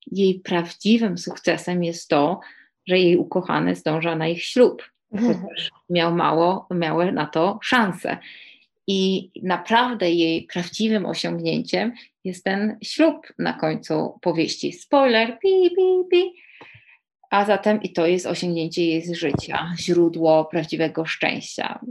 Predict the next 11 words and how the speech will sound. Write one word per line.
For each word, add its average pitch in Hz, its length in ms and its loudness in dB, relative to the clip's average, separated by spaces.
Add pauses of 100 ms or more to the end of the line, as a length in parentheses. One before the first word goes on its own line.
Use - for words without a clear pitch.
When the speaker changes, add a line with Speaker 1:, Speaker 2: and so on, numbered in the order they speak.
(180)
Speaker 1:
Przeczytawszy, 208 920 0
pomyślałam 175 540 -2
sobie: 165 460 -2 (220)
"E, - 20 8 (260)
naprawdę?" - 680 -2 (1200)
Jest 220 260 4
tam 240 120 4
na 170 100 -2
przykład 185 380 -2
bohaterka 175 920 -2
Osa, 185 520 -2